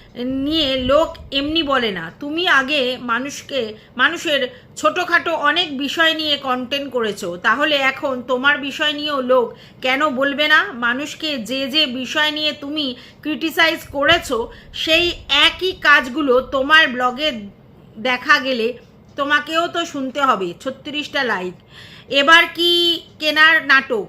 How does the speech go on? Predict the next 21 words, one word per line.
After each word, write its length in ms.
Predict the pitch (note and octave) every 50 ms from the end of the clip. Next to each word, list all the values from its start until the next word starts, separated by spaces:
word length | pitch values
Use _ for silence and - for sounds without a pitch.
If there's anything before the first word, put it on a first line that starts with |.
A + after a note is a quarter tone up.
| - - -
ডাইরেক্ট 540 | G3+ A3+ G#3 A3+ C4 C#4 D#4 D#4 C4+ A#3+ A#3
বলে 260 | B3+ C4+ C#4+ D4+ D4+
দিন, 300 | B3+ C4 B3 G#3 F3+ F#3 - -
এসব 320 | - B3 B3+ - E4 D#4+ D#4+ D#4+ -
করতে 300 | C#4 B3+ - - D4 D4
হবে 260 | C4 C#4 A3 B3 A#3+
না। 180 | G#3+ F#3+ E3+ E3+ - - - - -
ওয়াশিং 420 | - - B3 B3 - E4+ D#4+ F4
মেশিন, 400 | F#4 G4+ G#4+ - G#4+ D4+ A3 F#3 - - - - -
সত-, 480 | - - D#4+ D#4+ D#4+ D#4 - - B3 B3
আহ, 180 | A#3+ A#3 A3+ A#3
স্কুটি, 580 | A#3 - - D#4+ F4 - - A#4 A4 C4 G3 - - - - - - -
এই 160 | D4 D#4+ E4
ফ্ল্যাট 440 | E4 - D#4+ D#4 D4+ D#4 D#4+ D#4+ E4+
একটা, 540 | D#4 D4+ - - - E4 E4 E4 E4 D#4 - - - - B3+ -
সোফা 300 | - C#4 C#4 C#4 E4+ F4+
সেট, 300 | F4+ - G#4 E4+ C4 G3+ - - - - - -
নিউ 220 | B3+ D4 D#4+ E4+
ফোন, 360 | - - - F4 G4 G#4 C4+ A3 - - -
which 260 | D#4 E4+ E4+ - -
one? 240 | D4+ A#3+ A3 F#3 E3